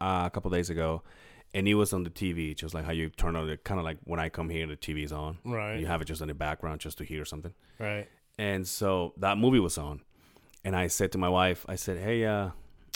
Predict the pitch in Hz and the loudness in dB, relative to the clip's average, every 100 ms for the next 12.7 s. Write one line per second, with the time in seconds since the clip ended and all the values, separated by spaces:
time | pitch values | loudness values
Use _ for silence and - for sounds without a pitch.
0 | - 107 98 - 95 87 87 101 - 87 | -2 -2 0 -2 -2 -2 0 0 0 -4
1 | 87 127 101 95 - - 92 92 92 87 | -2 0 0 -2 -6 -6 -4 -2 -4 -6
2 | - - - 85 - - - - - 180 | -10 -12 -14 -16 -4 2 2 2 -6 -16
3 | - - 127 - 131 - 120 107 - 117 | -4 0 2 2 2 4 4 4 2 0
4 | 101 - - - _ _ 143 180 175 175 | -2 -6 -18 -20 _ _ -2 0 6 8
5 | 135 95 104 123 - - 101 92 98 - | 8 6 6 2 -2 -6 -4 -2 -4 -8
6 | - _ - 92 90 80 78 - 76 71 | -16 _ -12 -8 -6 -6 -8 -8 -6 -6
7 | 60 - - _ - - 76 67 90 110 | -10 -14 -20 _ -20 -16 -10 -6 -4 -4
8 | 80 82 - 95 98 - - 104 104 98 | -4 -6 -4 -2 -4 -6 -6 -2 0 0
9 | - 101 104 131 - - - - - 131 | -2 -4 2 4 2 -4 -10 -20 2 4
10 | 131 135 135 131 127 127 127 113 110 - | 6 8 10 12 10 8 6 2 -4 -14
11 | _ _ 92 85 85 95 90 90 85 87 | _ _ -6 -6 -6 -6 -4 -2 4 4
12 | 73 - - - 73 69 | 4 -2 -18 -14 -10 -10